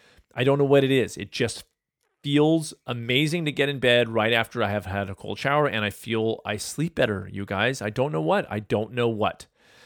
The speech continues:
I'm not the only one to have this, this, uh, experience,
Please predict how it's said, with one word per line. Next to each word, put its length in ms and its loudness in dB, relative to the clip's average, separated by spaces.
I'm 80 -6
not 160 2
the 80 -2
only 140 2
one 100 -2
to 80 0
have 140 2
this, 120 -10
this, 320 -6
uh, 240 0
experience, 600 -2